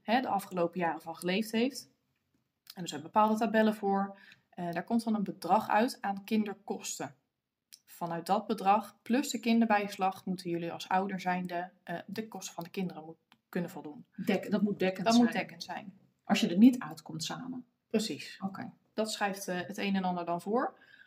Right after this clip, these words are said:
Speaker 1: Maar hoe ga je die kosten dan verdelen? Want er zijn kosten.
Speaker 2: Ja, een goeie
Speaker 1: Maar
Speaker 2: vraag.
Speaker 1: wie of wat moet dan wat betalen?
Speaker 2: Ik vind dat hij natuurlijk iets meer, eh,
Speaker 1: Ja,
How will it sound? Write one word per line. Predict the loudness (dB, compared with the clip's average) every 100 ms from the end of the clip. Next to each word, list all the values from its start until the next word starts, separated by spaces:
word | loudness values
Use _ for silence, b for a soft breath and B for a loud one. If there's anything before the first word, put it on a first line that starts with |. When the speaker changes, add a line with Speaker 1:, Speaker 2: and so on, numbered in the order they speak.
| b b
Speaker 1:
Maar | 2 4
hoe | 6 6
ga | 4
je | 4
die | 0
kosten | -6 -8 -2
dan | -2
verdelen? | 2 4 2 -2 -6
Want | -8 -8
er |
zijn | -8 -8 -8 -6
kosten. | -4 -4 -2 -2 -2 -6 _ _ _ _
Speaker 2:
Ja, | 4 6 4 0 -8
een | -8
goeie | -4 4
Speaker 1:
Maar | 6
Speaker 2:
vraag. | 6
Speaker 1:
wie | 4 2 -4
of | -10 2
wat | 4 4 2
moet | 0 2
dan | 0 2 4
wat | 4
betalen? | 4 4 4 4 0
Speaker 2:
Ik | -2
vind | -2 0
dat | 0 2
hij | 4 4
natuurlijk | 2 -4 -4 -4 2
iets | 2 2 4
meer, | 4 6 4
eh, | 4 6 4 4
Speaker 1:
Ja, | 4 4